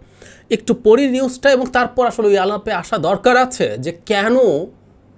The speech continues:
কেন আমাদের স্নাতকোত্তররা না চাইলেও এই চাকরিগুলো করতে যাচ্ছেন।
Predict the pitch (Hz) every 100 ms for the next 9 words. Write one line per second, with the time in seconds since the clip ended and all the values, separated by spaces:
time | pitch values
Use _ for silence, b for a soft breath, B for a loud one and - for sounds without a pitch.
0 | - - 165 190 202 156 151 139 143 147
1 | - 131 151 143 - - 127 135 120 151
2 | 269 214 190 165 147 151 - 147 135 -
3 | 131 110 110 101 107 - 110 143 - -
4 | 135